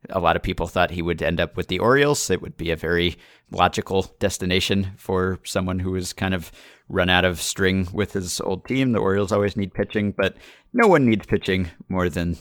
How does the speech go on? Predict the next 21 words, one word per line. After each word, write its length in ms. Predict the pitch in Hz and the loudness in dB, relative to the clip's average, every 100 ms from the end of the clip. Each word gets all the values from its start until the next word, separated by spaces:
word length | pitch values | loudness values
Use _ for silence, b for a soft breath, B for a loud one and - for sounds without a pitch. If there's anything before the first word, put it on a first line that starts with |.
| - | -8
the 80 | |
Reds. 440 | 85 73 78 - - | -8 -6 -6 -8 -10
So 400 | - - 85 80 - | -8 -4 -2 -2 -4
I 120 | 85 | -4
guess 280 | - 92 - | -2 -4 -4
this 200 | 90 101 | -6 -6
is 140 | 87 | -4
the 100 | 92 | -4
most 400 | 87 - - - | -4 -6 -10 -8
sensible 480 | - 92 - - 90 | -4 -2 -4 -6 -6
place 340 | - 92 92 | -2 -2 -2
for 240 | - 95 - B B B | -2 -4 -4 B B B
Matt 160 | 92 87 | -4 0
Harvey 240 | 87 85 | -2 -2
to 60 | 82 | -2
go, 360 | 101 90 87 | 2 4 2
aside 400 | 95 92 87 85 | -2 -4 -2 -2
from 200 | - 90 82 | -2 -4 -4
the 80 | |
fact 340 | 85 85 80 - | -4 -2 -2 -2
that 180 | 85 | -4